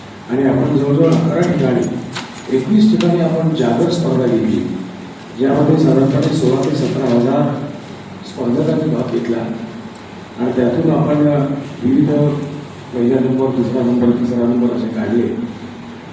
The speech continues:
आणि त्याच्या पुढे जाऊन नुसते आपण नंबरच दिले नाही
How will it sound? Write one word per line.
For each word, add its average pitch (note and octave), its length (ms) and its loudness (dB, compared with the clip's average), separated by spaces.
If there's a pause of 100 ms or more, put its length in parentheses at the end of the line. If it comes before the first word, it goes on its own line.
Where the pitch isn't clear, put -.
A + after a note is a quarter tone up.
(140)
आणि C3 160 -2
त्याच्या C#3 220 0
पुढे F3+ 300 4
जाऊन D#3+ 360 4
नुसते D#3+ 380 0
आपण D#3 460 -4
नंबरच D#3 400 0
दिले D3+ 200 0
नाही C3+ 320 0